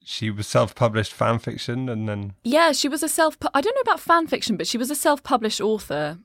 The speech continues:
Speaker 2: who wrote her first books in the early twenty tens. I mean, she's been writing for a long time. Um, and somebody discovered one of her most famous, now most famous books,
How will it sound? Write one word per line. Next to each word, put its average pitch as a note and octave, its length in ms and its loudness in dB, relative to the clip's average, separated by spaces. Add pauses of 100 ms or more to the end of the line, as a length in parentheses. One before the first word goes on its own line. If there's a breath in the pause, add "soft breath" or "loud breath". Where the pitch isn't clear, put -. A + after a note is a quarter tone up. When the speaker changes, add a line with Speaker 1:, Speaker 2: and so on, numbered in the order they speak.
Speaker 2:
who B3 220 2
wrote C#4 220 4
her A3+ 140 0
first A3+ 460 0
books - 380 -2
in F#3+ 140 0
the F3+ 140 0
early G3 320 4
twenty F3 360 -4
tens. E3 360 -4
I D#3+ 40 -8
mean, F3 140 -6
she's G3 180 -4
been G#3 160 0
writing A3+ 280 2
for F#3 160 2
a F3 40 4
long F3+ 240 0
time. D3 420 -4 (500 loud breath)
Um, F#3 360 2 (440 soft breath)
and G3 560 0 (380)
somebody C4+ 460 2
discovered - 880 0
one F#3+ 240 2
of F#3+ 100 -6
her F#3+ 160 0
most F3+ 380 -2
famous, G3 520 0
now G3 440 4
most F3+ 320 0
famous E3+ 320 0
books, - 520 -8